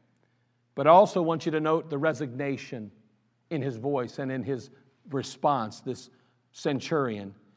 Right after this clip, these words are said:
He says in verse eight, "Lord,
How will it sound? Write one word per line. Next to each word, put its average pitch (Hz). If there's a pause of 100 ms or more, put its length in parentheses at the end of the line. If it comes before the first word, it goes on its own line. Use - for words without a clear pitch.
He 170
says 151
in 143
verse 143
eight, 123 (1600)
"Lord, 160